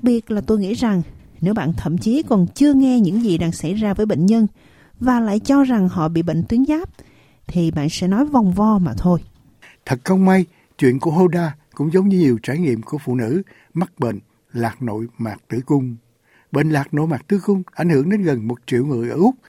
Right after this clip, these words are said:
Speaker 2: và là tình trạng mô tương tự như lớp niêm mạc tử cung phát triển bên ngoài tử cung ở các bộ phận khác của cơ thể. Các triệu chứng phổ biến bao gồm đau vùng chậu dữ dội.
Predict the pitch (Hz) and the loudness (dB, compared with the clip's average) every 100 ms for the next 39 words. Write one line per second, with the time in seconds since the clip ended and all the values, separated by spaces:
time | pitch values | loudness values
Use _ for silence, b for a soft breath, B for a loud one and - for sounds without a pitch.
0 | - 135 139 131 143 131 127 110 127 151 | -6 -2 -2 0 -2 0 -4 -6 -4 2
1 | 170 180 156 _ - 175 - 117 151 170 | 4 2 0 _ 0 0 0 -2 0 0
2 | 202 - _ _ 151 170 165 110 - 139 | 0 -4 _ _ 0 2 2 -4 -4 -6
3 | 147 180 165 151 - 196 - - 127 135 | 0 0 -2 -8 -10 -8 -8 -2 0 0
4 | 170 165 135 127 104 95 127 - 147 135 | -2 -2 -2 -2 -4 -4 -6 -4 -6 -6
5 | - 123 - 175 127 113 113 92 - 156 | -12 -12 -12 -10 -8 -8 -8 -12 -10 -10
6 | 175 _ _ - 104 - 139 - 95 147 | -10 _ _ -12 -6 -2 -2 -2 -8 -8
7 | 175 _ _ _ _ b 220 214 143 208 | -10 _ _ _ _ b 0 2 2 2
8 | 208 - 143 170 226 226 175 147 120 101 | 0 0 2 2 2 2 0 0 -2 -4
9 | _ _ - 151 165 135 135 110 - 135 | _ _ -4 -2 0 0 -2 -2 -4 -4
10 | 104 - - 117 185 180 127 | -4 -10 -10 -4 0 2 0